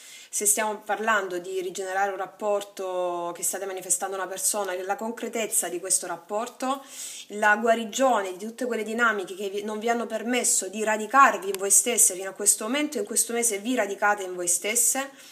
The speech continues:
e siete pronte alla manifestazione di ciò che volete.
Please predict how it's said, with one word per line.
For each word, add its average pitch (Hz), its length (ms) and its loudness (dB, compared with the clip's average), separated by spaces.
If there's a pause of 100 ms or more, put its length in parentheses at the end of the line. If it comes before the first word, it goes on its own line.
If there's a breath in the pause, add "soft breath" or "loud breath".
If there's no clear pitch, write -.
(460 loud breath)
e - 60 2
siete 226 260 4
pronte 240 340 -2
alla 220 100 2
manifestazione 240 760 0
di 202 140 -8
ciò 208 180 -4
che - 140 -10
volete. 214 640 -4